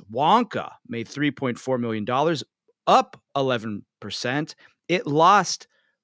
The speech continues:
four hundred and seventeen theaters. I had to double look at that. Uh, two thousand, I mean, two hundred and nine point eight million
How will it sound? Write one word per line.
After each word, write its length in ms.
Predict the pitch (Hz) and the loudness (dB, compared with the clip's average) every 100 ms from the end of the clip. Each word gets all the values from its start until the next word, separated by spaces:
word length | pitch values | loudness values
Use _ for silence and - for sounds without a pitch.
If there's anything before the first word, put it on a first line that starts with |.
| _ _ _ _ _ _ _ | _ _ _ _ _ _ _
four 300 | - 196 311 | -4 2 2
hundred 420 | 269 285 254 311 254 | 2 0 0 -2 0
and 220 | 156 127 | 0 0
seventeen 640 | - 190 208 196 202 160 | 2 2 4 0 0 -2
theaters. 400 | 127 175 208 123 | 0 0 0 0
I 80 | 135 | 2
had 160 | 139 135 | 0 0
to 80 | 113 | -6
double 600 | 98 160 175 143 117 120 | -2 2 2 2 -2 0
look 220 | 185 220 | -2 -2
at 140 | 113 | -6
that. 360 | 104 98 95 - _ - _ | -6 -8 -10 -12 _ -20 _
Uh, 180 | 147 139 - - | 0 0 -2 -8
two 240 | 220 240 | -6 -4
thousand, 600 | 277 262 254 240 254 240 - | 0 0 0 -2 -8 -4 -2
I 80 | |
mean, 140 | 175 147 | -2 -2
two 380 | - 247 254 - _ _ | -4 -4 -4 -10 _ _
hundred 480 | 196 185 190 185 - | -4 -2 -2 -2 -4
and 180 | 139 135 | -6 -2
nine 500 | 139 143 143 147 143 _ _ _ _ _ _ _ | 0 0 0 -4 -8 _ _ _ _ _ _ _
point 320 | 156 147 135 _ | -2 -2 -4 _
eight 320 | 151 170 170 _ | -2 -2 -4 _
million 800 | 113 117 151 165 170 175 170 190 | -10 -4 2 2 2 -2 -4 -6